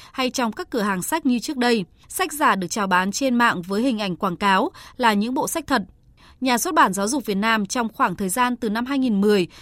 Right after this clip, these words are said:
đến năm hai nghìn không trăm mười chín, đơn vị này đã phát hiện hơn năm trăm nghìn bản sách, hơn một trăm nghìn đĩa C D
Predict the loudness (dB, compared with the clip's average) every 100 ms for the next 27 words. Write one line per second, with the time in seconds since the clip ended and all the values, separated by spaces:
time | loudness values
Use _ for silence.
0 | -6 0 0 0 0 0 -2 -4 -4 -2
1 | -2 -2 -2 0 -2 -4 -14 -2 0 2
2 | -2 -2 -2 -2 -2 -2 -2 -2 -2 0
3 | 0 0 0 0 2 2 2 0 -2 0
4 | -2 -2 _ -6 0 2 2 0 0 2
5 | 4 2 0 -2 -2 0